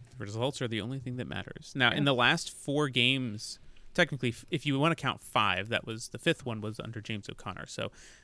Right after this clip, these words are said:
Speaker 1: in the last four matches, which were all under Oscar Pareja, Orlando won the first game back in twenty twenty-one at Audi Field, one nothing, which is, you know, Poppy special. Then you go into October,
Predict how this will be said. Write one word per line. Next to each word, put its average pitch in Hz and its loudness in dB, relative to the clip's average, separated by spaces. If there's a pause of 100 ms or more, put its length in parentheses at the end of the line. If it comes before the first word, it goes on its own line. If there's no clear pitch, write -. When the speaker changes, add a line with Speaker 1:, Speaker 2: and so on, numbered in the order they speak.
(120)
Speaker 1:
in 131 -2
the 135 4
last 156 6
four 156 6
matches, 113 4
which 110 -6
were 110 -4
all 113 2
under 110 -2
Oscar 104 -6
Pareja, 98 -10 (140)
Orlando 123 0
won 113 2
the 127 2
first - 0
game 110 0
back 104 -2
in 110 -6
twenty 107 -6
twenty-one 98 -4 (400)
at 117 10
Audi 113 2
Field, 98 -4
one 104 0
nothing, 92 -8 (460)
which - -16
is, - -12
you 101 -4
know, 92 -8 (500)
Poppy 110 -6
special. - -10 (920)
Then 143 8
you 139 6
go 131 8
into 131 2
October, 117 4